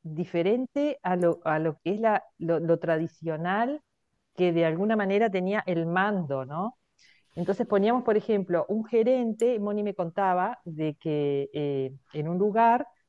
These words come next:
habían cambiado los gerentes por los coaches. ¿Y, y qué pasaba? No sé, Moni, capaz querías contar tú esa, <laughs> esa, esa experiencia.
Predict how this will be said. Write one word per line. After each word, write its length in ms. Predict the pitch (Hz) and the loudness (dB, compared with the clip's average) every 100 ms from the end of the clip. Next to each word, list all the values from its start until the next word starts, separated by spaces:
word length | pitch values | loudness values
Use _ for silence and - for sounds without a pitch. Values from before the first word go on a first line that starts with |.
| _ | _
habían 340 | - 175 202 202 | -2 2 2 0
cambiado 640 | 196 185 196 185 160 147 - | 0 0 2 4 4 0 -4
los 140 | 170 | -10
gerentes 480 | - 180 220 226 262 254 | -6 0 0 0 -6 -4
por 140 | 190 | -2
los 140 | 180 - | -2 -4
coaches. 560 | - 190 135 135 - _ _ _ _ _ _ _ _ | 2 2 2 -4 -20 _ _ _ _ _ _ _ _
¿Y, 200 | 196 202 - | -6 -4 -4
y 80 | 180 | 0
qué 140 | 214 | 2
pasaba? 640 | 247 233 269 240 147 123 - _ _ | 2 0 2 4 2 -2 -10 _ _
No 100 | 147 | -12
sé, 140 | 165 | -4
Moni, 240 | 175 170 156 | -2 -2 0
capaz 240 | 156 170 | 0 0
querías 220 | 180 185 190 | 2 2 4
contar 300 | 165 180 170 | 2 2 2
tú 160 | 208 | 2
esa, 460 | 202 196 170 156 156 | 2 2 0 0 -8
<laughs> 40 | - | -2
esa, 300 | 202 196 247 - _ 254 | -2 -2 -8 -8 _ 0
esa 220 | 214 208 | 0 2
experiencia. 840 | 240 - 180 208 220 180 - 156 | 0 2 0 2 2 0 -6 -8